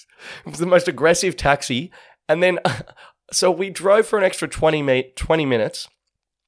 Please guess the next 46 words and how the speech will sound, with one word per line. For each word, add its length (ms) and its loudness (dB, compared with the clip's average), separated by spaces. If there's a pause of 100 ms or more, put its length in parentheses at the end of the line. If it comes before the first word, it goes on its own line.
(420)
and 500 2
we 200 2
knew 380 4
it 120 2
was 180 0
quick 340 -4
because 380 -2
there 140 2
was 100 2
a 60 4
first 420 2
group 240 2
in 60 -2
another 260 2
taxi 600 -4 (600)
of 140 4
our 140 4
mates. 520 0 (380)
They've 200 2
been 140 2
at 80 -2
fucking 320 2
Friedersfield 640 2
for 100 0
about 200 4
half 260 4
an 80 2
hour, 380 2 (520)
having 240 4
appetizers 680 4
and 120 -2
shit. 300 -4
So 160 4
we 80 4
knew 180 4
it 80 6
was 140 2
only 200 4
a 60 0
two-minute 380 0
drive. 560 2 (500)
We 160 4
took 240 2
half 280 4
an 80 0
hour, 380 0